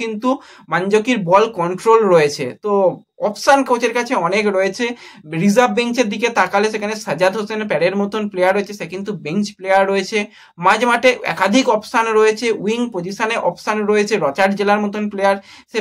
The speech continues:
বেঞ্চে বসে রয়েছে। তো অপশন কিন্তু প্রচুর রয়েছে মোহামেডানের কাছে।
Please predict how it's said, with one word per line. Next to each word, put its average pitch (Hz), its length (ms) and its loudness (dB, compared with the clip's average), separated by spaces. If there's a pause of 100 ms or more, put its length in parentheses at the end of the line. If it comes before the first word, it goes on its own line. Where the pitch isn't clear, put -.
বেঞ্চে 208 400 2
বসে 208 240 -2
রয়েছে। 208 300 -2
তো 240 60 2 (680)
অপশন 285 260 2 (100)
কিন্তু 269 180 -2 (100)
প্রচুর 196 320 -6
রয়েছে 202 280 0
মোহামেডানের 175 600 0
কাছে। 135 240 -6